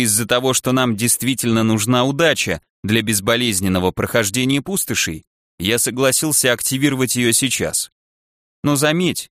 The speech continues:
я сделал упор на слове "безболезненного". До ректора мы в любом случае доползём, НАТО не позволит сильно нам навредить, да и мы все не пальцем деланные.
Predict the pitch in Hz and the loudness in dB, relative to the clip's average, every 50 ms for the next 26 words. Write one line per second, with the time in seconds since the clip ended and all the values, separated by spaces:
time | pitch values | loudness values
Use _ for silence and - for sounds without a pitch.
0 | _ _ - - 92 104 113 113 101 92 - 123 131 131 123 110 110 113 101 - | _ _ -10 -6 -2 0 0 0 0 0 0 0 0 2 2 0 0 -2 -2 0
1 | 151 165 151 131 113 107 - - - 127 135 131 131 131 117 98 - - 92 85 | 0 0 2 2 0 0 0 0 0 -2 0 0 0 0 0 -2 -6 -12 -6 -2
2 | 120 123 113 104 95 139 139 147 165 175 131 92 101 90 85 85 82 82 76 - | 0 0 0 0 2 0 2 2 2 0 0 0 0 0 0 0 -2 -4 -6 -10
3 | _ _ _ _ _ _ _ _ _ _ _ _ _ _ - 95 95 131 151 190 | _ _ _ _ _ _ _ _ _ _ _ _ _ _ -10 0 0 2 2 2
4 | 214 196 - - 208 196 202 202 214 202 185 202 208 208 185 226 220 214 185 - | 0 -2 0 0 0 2 2 2 2 0 2 2 0 2 2 2 4 4 4 2
5 | - 156 147 135 - - - 123 110 113 104 - 127 127 123 107 - 113 90 80 | 0 0 0 0 0 2 0 2 2 0 0 2 0 0 0 0 0 0 -2 -2
6 | 76 - _ _ _ - - 143 156 160 151 - 151 151 143 - 147 143 131 127 | -4 -8 _ _ _ -6 -2 0 0 0 2 2 2 0 2 2 2 2 2 0
7 | 147 160 170 151 127 101 - - - 117 107 101 101 101 104 101 98 98 101 95 | 0 0 0 2 2 0 0 0 0 2 2 2 4 2 2 2 2 2 0 0
8 | 104 110 120 123 135 175 175 - - - _ _ _ _ _ - - 139 190 214 | 0 0 -2 -2 -2 -2 -2 -2 -4 -6 _ _ _ _ _ -10 -2 -2 0 2
9 | 214 214 226 208 - - - 180 170 170 139 - 143 135 127 - 135 123 113 104 | 2 2 2 2 2 2 2 2 0 0 0 2 0 0 0 0 0 0 0 2
10 | 110 101 90 90 87 87 85 78 71 - | 2 2 2 0 0 -2 -4 -4 -6 -10